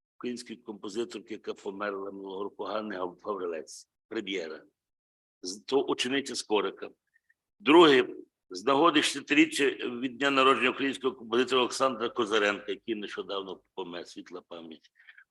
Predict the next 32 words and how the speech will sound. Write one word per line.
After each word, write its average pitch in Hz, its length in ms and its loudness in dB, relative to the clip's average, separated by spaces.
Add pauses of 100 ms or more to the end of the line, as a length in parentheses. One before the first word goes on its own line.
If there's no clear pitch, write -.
Будемо 107 280 -4
його 107 220 -4
співати 107 420 -4
літургію, 107 440 -2
як 95 160 -4
він 101 140 -6
на-, 95 180 -4
написав. 90 580 -10 (640)
Це 98 100 -4
талановитіший 123 840 2
композитор, 101 640 -4
який 101 240 -10
дуже 117 340 0
рано 101 260 2
відійшов 92 500 -6
від 82 140 -14
нас. - 360 -14 (440)
Участь 165 440 8
у 151 40 -6
урочистих, 147 760 0 (400)
в 135 120 -2
урочистостях 131 680 4
з 120 40 -4
нагоди 135 320 8
двісті 131 380 0
шістдесятої 127 1120 2
річниці 135 340 -2
від 110 160 -2
дня 131 120 6
народження 123 680 6
Артема 117 380 2
Веделя. 98 540 0